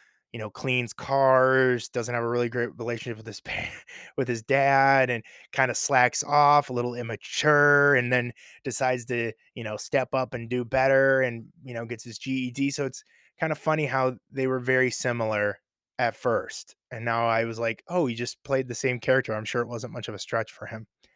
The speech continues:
But that show is amazing, and I look forward to watching <sighs> the rest of it.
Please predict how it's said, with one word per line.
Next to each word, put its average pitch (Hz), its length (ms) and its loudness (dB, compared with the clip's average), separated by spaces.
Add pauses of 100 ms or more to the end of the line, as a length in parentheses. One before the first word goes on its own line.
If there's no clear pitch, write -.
(240)
But 120 100 -6
that 123 140 2
show 120 300 2 (600)
is 143 160 -2
amazing, 123 440 -2
and 120 80 -6
I 120 60 2
look 120 220 -2
forward 123 380 -4
to 120 400 -4
watching 113 640 -4 (1080)
<sighs> - 1000 -20
the 131 60 -4
rest 135 240 4
of 123 80 2
it. 120 180 0